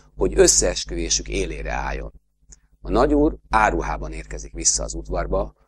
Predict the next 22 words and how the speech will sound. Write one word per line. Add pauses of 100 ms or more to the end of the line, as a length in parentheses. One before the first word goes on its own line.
(160)
mielőtt
a
pártütők
Melinda
jelszóval
összehívott
gyűlésére
menne. (1300)
Bánk
belépése
előtt (600)
előbb
Mikály
és
Simon,
a
Bolyóti,
vagyis
Spanyol
Melinda
bátyjait
hallgatjuk,